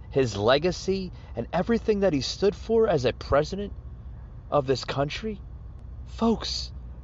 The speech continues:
this is madness, where you can get kicked out of a stadium or anywhere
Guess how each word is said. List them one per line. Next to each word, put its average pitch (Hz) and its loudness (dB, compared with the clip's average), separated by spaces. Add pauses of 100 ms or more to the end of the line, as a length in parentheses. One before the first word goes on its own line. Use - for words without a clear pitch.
(100)
this 269 2
is 180 0
madness, 226 4 (600)
where 220 10
you 233 6
can 226 2
get 202 4
kicked - 4
out 214 8 (280)
of 185 6
a 185 6
stadium 156 4 (400)
or 190 8
anywhere 147 6